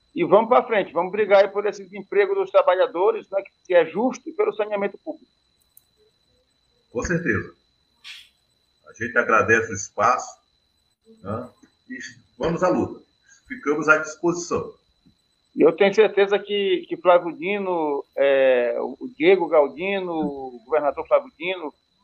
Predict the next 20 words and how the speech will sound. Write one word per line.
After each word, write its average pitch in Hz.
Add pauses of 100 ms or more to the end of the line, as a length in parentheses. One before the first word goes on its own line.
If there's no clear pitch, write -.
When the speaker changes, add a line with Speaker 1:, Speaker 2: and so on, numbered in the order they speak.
(180)
Speaker 1:
Márcio 160
Gerri, 156 (560)
essa 156
turma 180
vai 185
ter 185
a 185
sensibilidade 175
necessária 170
pra, 156 (520)
pra 147
não 160
deixar 156
esses 151
mil 165
e 190
novecentos 185
trabalhadores 156
aí 147
desamparados. 143